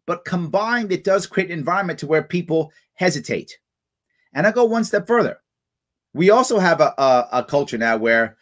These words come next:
the thing to do is just videotape it. Videotape it. How, look how old I am, videotape. Is to record it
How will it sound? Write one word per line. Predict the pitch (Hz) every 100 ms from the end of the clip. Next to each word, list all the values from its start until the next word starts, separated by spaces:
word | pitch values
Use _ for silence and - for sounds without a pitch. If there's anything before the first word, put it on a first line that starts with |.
| -
the | 156
thing | 151 220 220 190
to | 185
do | 151 208 185
is | 151 -
just | 180 170 - _ _ -
videotape | 170 175 151 - 98 -
it. | _ _ _ 107
Videotape | 117 101 95 85
it. | 80
How, | 107
look | 120
how | 120
old | 113 104
I | 90
am, | 80 78
videotape. | 90 85 80 - - - -
Is | 180 156
to | 165
record | 170 190 185
it | 101